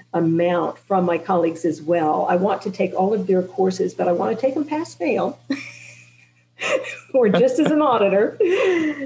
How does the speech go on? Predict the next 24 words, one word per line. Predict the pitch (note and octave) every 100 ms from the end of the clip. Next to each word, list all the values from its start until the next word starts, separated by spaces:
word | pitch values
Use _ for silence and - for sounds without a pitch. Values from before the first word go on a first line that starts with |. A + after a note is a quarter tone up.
| -
because | F#3 A#3 A#3 B3 A3
I | G#3+
think | A#3+ -
the | F#3+
content | - G#3+ G#3 G#3+ -
material | E3+ - G3 E3+ E3 D#3
that | F3
we | F#3 F3
have, | F#3 F#3+ F3+ D#3 F3 - F#3
uh, | F#3 -
integrates | G#3 A#3 G#3+ F3+ E3 -
so | F#3
well. | F3 F#3 F#3 E3+ D#3 - -
And | F3+
I | F3
want | F#3+ G3 -
to | F#3
be | - E3 - -
able | F#3+ F#3+ F#3
to | -
learn | F3+ F3+ E3
more | F3 A3
about | G3+ E3+ E3
that | D#3 E3+ -